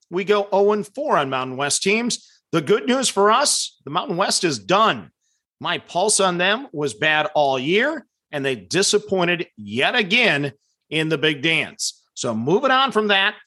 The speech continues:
we'll recap our Friday plays in just a moment. But before we get there, we want to talk about Saturday quick. Eight games on the docket,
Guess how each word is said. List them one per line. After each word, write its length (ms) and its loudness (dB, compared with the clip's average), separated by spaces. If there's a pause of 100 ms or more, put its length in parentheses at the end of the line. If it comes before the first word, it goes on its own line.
we'll 340 0
recap 500 -2
our 100 0
Friday 360 -2
plays 360 0
in 80 -6
just 260 -2
a 40 -2
moment. 400 0
But 140 -4
before 380 -2
we 120 2
get 240 -2
there, 340 4 (260)
we 80 -10
want 240 -4
to 60 -6
talk 180 0
about 240 0
Saturday 440 4
quick. 360 0 (460)
Eight 340 0
games 360 0
on 120 0
the 100 -2
docket, 500 0